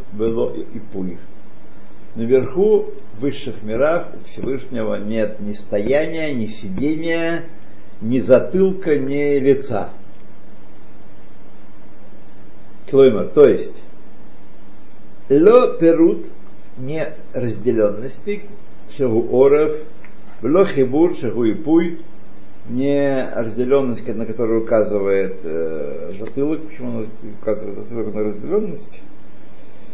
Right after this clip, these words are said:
Орев гу семель ле перут, си-, символ перуда. Как сказано, и кипану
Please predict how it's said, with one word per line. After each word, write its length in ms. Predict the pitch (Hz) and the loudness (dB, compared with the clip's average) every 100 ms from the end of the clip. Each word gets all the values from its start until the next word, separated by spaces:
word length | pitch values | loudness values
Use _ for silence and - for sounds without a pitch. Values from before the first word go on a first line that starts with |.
| - - - | -4 -4 2
Орев 400 | 151 170 139 104 | 4 4 2 0
гу 420 | 135 143 143 139 | 0 0 0 -2
семель 540 | 139 - 151 151 135 127 | -2 0 2 4 2 2
ле 60 | |
перут, 460 | 123 123 120 110 - - - - - - | 0 2 2 2 -2 -4 -4 -4 -4 -4
си-, 220 | - 135 - | -4 -4 -4
символ 480 | - - 151 139 131 | -4 -2 0 0 0
перуда. 500 | - 127 107 87 - - - - - - - - - | 0 0 2 0 -2 -4 -4 -4 -4 -4 -4 -4 -4
Как 160 | 104 95 | -4 -4
сказано, 840 | - 151 165 151 156 147 139 131 - | 0 4 4 4 0 0 0 0 -2
и 380 | 113 113 117 113 - - - | -4 -4 -4 -4 -4 -4 -4
кипану 760 | 101 110 123 160 160 156 151 | 0 0 2 2 2 2 0